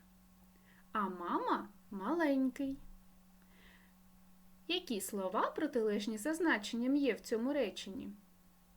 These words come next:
Великий, маленький. Молодці.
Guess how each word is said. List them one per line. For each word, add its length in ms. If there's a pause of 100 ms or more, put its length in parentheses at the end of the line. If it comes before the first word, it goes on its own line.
(840)
Великий, 1000 (320)
маленький. 1040 (220)
Молодці. 680